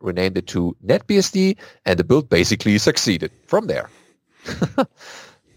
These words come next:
This, of course, is super Yankee and untrustworthy,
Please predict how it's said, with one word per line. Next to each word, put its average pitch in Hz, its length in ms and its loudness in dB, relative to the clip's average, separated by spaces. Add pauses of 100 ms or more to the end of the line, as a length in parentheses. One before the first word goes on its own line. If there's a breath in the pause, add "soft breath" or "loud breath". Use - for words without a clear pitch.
(120)
This, 226 160 2
of - 120 -2
course, 143 340 4
is 110 120 -6
super 214 260 -4
Yankee 113 640 0
and 82 240 -8
untrustworthy, 143 880 2